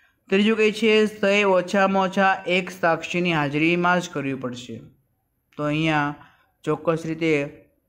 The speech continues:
કોઈ એક સાક્ષીને રાખવામાં આવે છે અને તેની હાજરીમાં જ આ તમામ પ્રક્રિયા કરાવવામાં આવે છે. તો ત્રણેય મુદ્દા સામાન્ય છે કે આવેદનપત્રમાં સહી કરનાર વ્યક્તિ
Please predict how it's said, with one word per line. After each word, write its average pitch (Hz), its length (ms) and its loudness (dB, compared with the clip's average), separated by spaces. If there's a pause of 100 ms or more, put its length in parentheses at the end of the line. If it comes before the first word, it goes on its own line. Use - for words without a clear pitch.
(320)
કોઈ 156 200 2
એક 156 180 0
સાક્ષીને 151 560 -4
રાખવામાં 147 400 0
આવે 151 160 0
છે 151 140 -4
અને 147 120 -2
તેની 143 220 -2
હાજરીમાં 147 540 0
જ 143 40 -2
આ 139 80 -2
તમામ 139 300 -2
પ્રક્રિયા 131 340 -6
કરાવવામાં 131 1000 -4
આવે 123 260 -8
છે. 123 160 -12
તો 156 220 -8
ત્રણેય 175 280 0
મુદ્દા 185 280 2
સામાન્ય 165 500 0
છે 156 320 -2 (960)
કે 160 420 -2 (1200)
આવેદનપત્રમાં 170 840 0
સહી 160 280 -2
કરનાર 160 360 -4
વ્યક્તિ 151 520 -2